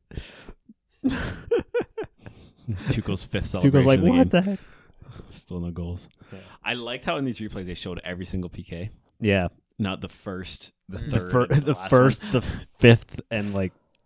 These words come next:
Speaker 1: Kepa's.
Speaker 2: Yeah,
Speaker 3: Some
Speaker 2: these,
Speaker 3: nice goals.
Speaker 2: yeah,
Speaker 1: They're
Speaker 2: these,
Speaker 1: all,
Speaker 2: these P Ks were,
Speaker 1: they were
Speaker 2: these were good.
Speaker 1: Like, Kepa and what's, that was dirty from
Speaker 2: Rabona.
Speaker 1: Fabinho.
Speaker 2: Or, uh,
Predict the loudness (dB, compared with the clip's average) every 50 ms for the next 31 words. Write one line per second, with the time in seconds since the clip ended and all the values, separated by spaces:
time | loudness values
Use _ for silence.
0 | _ _ -4 -2 -2 -2 -2 -4 -6 -8 -14 _ _ _ _ -20 -10 -4 -2 0
1 | 2 2 2 2 2 2 0 -2 -4 -6 -8 -8 -8 -6 4 8 10 10 10 10
2 | 10 10 12 12 12 12 12 12 12 10 8 4 0 -2 -2 -2 4 6 8 8
3 | 8 8 4 0 -8 _ _ -10 -8 -8 -6 -6 -6 -6 -6 -6 -8 -10 -14 -20
4 | -20 _ _ _ _ _ _ _ _ _ _ _ -18 -18 -18 _ _ _ _ _
5 | _ _ _ _ _ _ -8 -6 -6 -6 _ _ _ _ _ _ _ _ _ _
6 | -8 -2 0 0 2 4 4 4 6 6 4 4 2 2 0 -2 -6 -10 _ _
7 | -4 -4 -4 -6 -10 -12 -10 -10 -10 -10 -8 -8 -10 -10 -10 -12 -10 -8 -6 -6
8 | -6 -6 -6 -8 -8 -10 -10 -10 -12 -8 -6 -4 -4 -4 -4 -6 -6 -8 -8 -12
9 | _ _ -20 -20 -20 -20 -20 -20 -20 _ _ _ _ _ _ -8 -6 -6 -6 -6
10 | -10 -10 -8 -8 -8